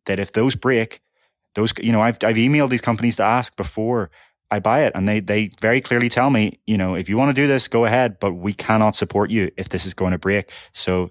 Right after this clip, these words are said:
that is a big risk. And it, we're in a situation where, because of Pico's marketing strategy right now, my advice for someone who lives in Europe and someone who lives in North America is dramatically different.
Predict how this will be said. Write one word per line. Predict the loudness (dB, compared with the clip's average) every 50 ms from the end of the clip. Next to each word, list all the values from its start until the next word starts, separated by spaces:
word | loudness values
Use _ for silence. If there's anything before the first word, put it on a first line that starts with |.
| _
that | -2 0 0 2
is | 2
a | 2 2
big | 2 2 2
risk. | 2 2 2 0 -2 -6 -8 -12 _ -20 -20 -20 _ _ _ _ _ _ _ _ _ -2
And | 0 2 2 0
it, | 0 -4 -8 -10 -14 -20 -16 -14 -8
we're | -2 0 2 4
in | 4 4
a | 2
situation | 2 0 0 0 0 0 0 2 2 2
where, | 2 0
because | 0 -4 -2 -2 -2 0 0
of | 0 -2 -2 -8 _ _
Pico's | -4 -4 -2 0 0 0 0 0 0
marketing | 0 0 0 2 0 0 0
strategy | 0 0 0 0 0 0 0
right | 0 2 2
now, | 2 2 2 0 -2 -6 -12 -20 -20 -20 _ _ _ -12
my | -4 0 2 2 4
advice | 2 2 2 2 2 2 0
for | -2 -2
someone | 0 2 2 2 2
who | 2 0
lives | 0 -2 -2
in | -2 -2
Europe | 0 2 2 2 0 0 -2
and | -4 -2
someone | 0 0 2 2
who | 2 2
lives | 0 0 0
in | 2 2 2
North | 2 0 0 0
America | 0 0 0 0 0 0 0 -2
is | -2 -2
dramatically | -2 -2 -2 0 0 0 -2 -2 -4 -6
different. | -6 -6 -8 -8 -10 -12